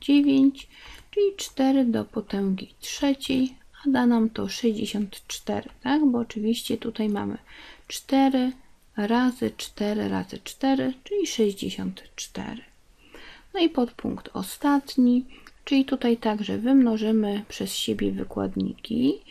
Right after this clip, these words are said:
czyli mamy osiem do potęgi cztery razy minus dwa minus ósmej i dzielimy przez osiem do potęgi minus dziesiątej.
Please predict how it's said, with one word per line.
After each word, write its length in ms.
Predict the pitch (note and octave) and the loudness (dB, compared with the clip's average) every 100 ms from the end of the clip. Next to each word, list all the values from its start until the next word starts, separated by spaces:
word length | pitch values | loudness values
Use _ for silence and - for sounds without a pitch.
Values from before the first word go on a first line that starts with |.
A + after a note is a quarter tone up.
| - - _ | -20 -20 _
czyli 180 | - B3 | 0 4
mamy 340 | A#3+ A3+ A3 | 4 4 0
osiem 500 | - B3 C4+ C4+ A#3+ | 0 0 2 2 4
do 100 | G#3+ | 2
potęgi 600 | G#3 G3+ A3 A3 G#3+ G#3 - | -4 -6 -2 0 0 -2 -6
cztery 400 | - A3+ A3+ A#3 | -4 -2 0 0
razy 300 | G#3 G#3 G3 | -2 -2 -2
minus 420 | G#3 G#3 G3+ G3 | 0 0 -2 -4
dwa 440 | F#3+ F#3+ G3+ G3+ - - | -6 -4 -2 -4 -10 -8
minus 380 | A3+ G3 F#3 F#3+ - | -2 0 0 -2 -8
ósmej 600 | - F3+ - - G3+ A#3+ F#4 A#4 - - - - - - | -10 -10 -10 -8 -2 0 0 -2 -14 -20 -20 -20 -20 -4
i 160 | F4 D#4+ | 0 2
dzielimy 520 | D4+ A3+ A3 B3 B3 | 4 4 6 6 4
przez 400 | A#3+ - G3 F#3+ - | -2 -6 -8 -8 0
osiem 560 | C4+ C#4 - B3+ B3 | 0 2 2 2 4
do 140 | B3 F4 | 2 -2
potęgi 680 | - B3 G3+ F#3+ G3 G3 | -4 -4 -2 -2 0 2
minus 460 | F#3+ F3+ F3 F3+ - | 2 2 -2 -6 -8
dziesiątej. 640 | - - - - - - | -10 -8 -6 -8 -10 -14